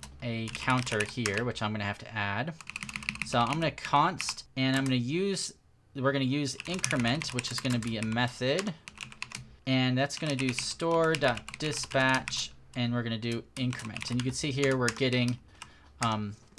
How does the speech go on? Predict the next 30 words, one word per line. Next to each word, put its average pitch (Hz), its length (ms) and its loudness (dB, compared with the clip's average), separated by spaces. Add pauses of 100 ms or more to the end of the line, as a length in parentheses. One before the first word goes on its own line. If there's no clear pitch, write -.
(240)
we're 131 100 2
getting 123 480 4
auto 127 220 6
completions 131 560 2
here, 135 160 4
which 131 160 2
is 127 120 4
awesome. 127 360 6
We're 139 140 6
also 160 340 6
getting 143 380 2 (220)
a 139 80 4
little 160 260 6
bit 147 300 6
of 131 420 6
our 127 240 4
tab 131 320 6
nine 160 340 8
to 120 80 2
help 113 220 4
us 113 160 0
too 170 240 2
while 110 180 6
we're 107 100 2
typing 117 360 0
this 110 160 -2
out, 139 160 4
which - 140 -8
is 107 100 -4
awesome. 127 400 0